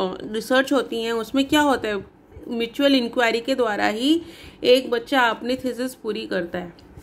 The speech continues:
Next is, according to this theory, the true knowledge is to inquiry, यानी कि इस, इस सिद्धांत का मानना है कि जो सच्ची ज्ञान है, वो कैसे प्राप्त होता है,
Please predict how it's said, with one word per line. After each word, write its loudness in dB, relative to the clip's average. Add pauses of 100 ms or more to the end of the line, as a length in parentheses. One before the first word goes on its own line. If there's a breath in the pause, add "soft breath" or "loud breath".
(1500 loud breath)
Next 2
is, 6
according 2
to 4
this 4 (120)
theory, 2
the 2
true 2
knowledge 2
is -8 (220)
to 0 (120)
inquiry, 2
यानी -2
कि -2
इस, -2 (200)
इस -2
सिद्धांत 2
का 2
मानना 0
है 0
कि -6
जो -2
सच्ची 2
ज्ञान 4
है, -2
वो -2
कैसे -4
प्राप्त 2
होता 0
है, -2